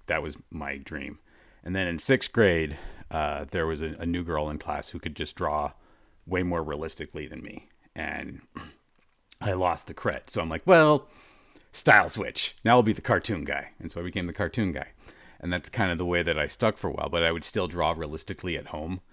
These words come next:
like, in secret. So then in high school, I told you about my system that me and my X-Men friends created to rate the women in our classes. I also mentioned that the girls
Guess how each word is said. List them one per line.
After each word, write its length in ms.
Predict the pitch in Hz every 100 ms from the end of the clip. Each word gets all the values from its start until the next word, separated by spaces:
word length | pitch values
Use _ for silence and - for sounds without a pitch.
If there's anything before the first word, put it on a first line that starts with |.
| _ _ -
like, 220 | 71 - -
in 100 | 71
secret. 480 | - - - 104 - - - -
So 160 | - 107
then 200 | 107 98
in 140 | 90
high 200 | 82 113
school, 420 | 131 - 76 76 - -
I 80 | 139
told 260 | 156 180 143
you 100 | 131
about 360 | 107 104 98
my 100 | 92
system 520 | 92 - - - - -
that 140 | 92
me 340 | 92 95 98 101
and 400 | 87 85 82 82
my 500 | 90 85 82 78 69 -
X-Men 380 | 90 - 95 82
friends 560 | - 85 78 80 - -
created 600 | 101 82 80 82 76 -
to 340 | 87 80 80 -
rate 260 | 92 87 95
the 80 |
women 380 | 80 78 78 78 -
in 360 | 78 78 80 -
our 480 | 78 78 76 71 - _ _ _
classes. 460 | - 71 - - - _ - -
I 140 | - 87
also 220 | 85 110
mentioned 340 | 98 - 95
that 280 | 101 90 92
the 80 | 92
girls 360 | 123 113 92